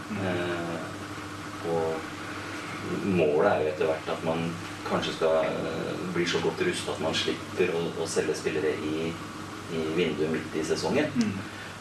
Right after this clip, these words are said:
Speaker 2: Eh, sånn at, eh, ja, de er attraktive. Klubber er in-, interessert i å hente de, men ja,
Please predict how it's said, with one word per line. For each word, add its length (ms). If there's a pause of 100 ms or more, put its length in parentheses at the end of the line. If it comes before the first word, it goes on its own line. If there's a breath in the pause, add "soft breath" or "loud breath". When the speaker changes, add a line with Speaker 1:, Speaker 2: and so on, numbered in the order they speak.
(100)
Speaker 2:
Eh, 300
sånn 220
at, 140
eh, 400 (280)
ja, 160
de 120
er 80
attraktive. 480 (720)
Klubber 260
er 140
in-, 180
interessert 400
i 60
å 20
hente 320
de, 100
men 200 (580 loud breath)
ja, 140